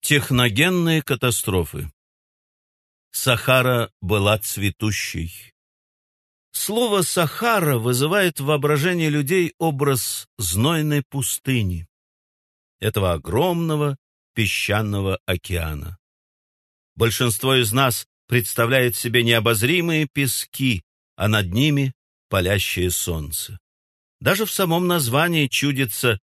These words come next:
иссушающий ветер, потому что и название-то ее происходит от арабского слова «сахра», «красноватая».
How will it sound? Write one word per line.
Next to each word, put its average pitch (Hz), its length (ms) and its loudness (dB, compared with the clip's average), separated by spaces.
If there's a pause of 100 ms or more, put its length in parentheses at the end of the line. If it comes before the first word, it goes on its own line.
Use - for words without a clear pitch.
(120)
иссушающий 135 1120 -2
ветер, 101 680 -2 (240)
потому 120 320 0
что 113 300 0 (280)
и 147 80 4
название-то 175 920 2
ее 160 400 0
происходит 131 800 -2
от 113 220 0
арабского 117 600 0
слова 120 480 -2 (260)
«сахра», 110 600 0 (520)
«красноватая». 87 1300 -2